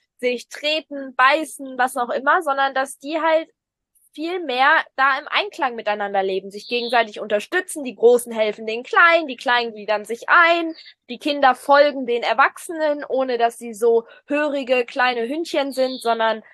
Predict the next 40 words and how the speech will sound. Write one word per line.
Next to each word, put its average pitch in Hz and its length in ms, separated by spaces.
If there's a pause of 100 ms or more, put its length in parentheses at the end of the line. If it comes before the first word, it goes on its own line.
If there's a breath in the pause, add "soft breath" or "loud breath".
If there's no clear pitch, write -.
(260 soft breath)
ähm, 214 420
wenn 233 160
die 240 80
Erwachsenen 233 500
in 208 140
Führung 381 440
gehen, 285 600
dann 226 180
ist 214 120
es 233 100
für 233 100
die 214 100
Kinder 226 280
in 202 80
Ordnung 320 560
und 233 140
dann 208 180
folgen 311 420
sie 262 200
und 220 120
ansonsten, 247 480
wenn 226 120
die 220 80
Erwachsenen 214 400
nicht 277 140
in 277 120
Führung 247 300
sind, 226 180
dann 214 140
beschäftigen 233 540
sie 214 140
sich 214 240
alleine 277 340
und 240 100
haben 214 180
Spaß 123 380
und 214 100
alle 240 220
sind 226 160
glücklich. 185 480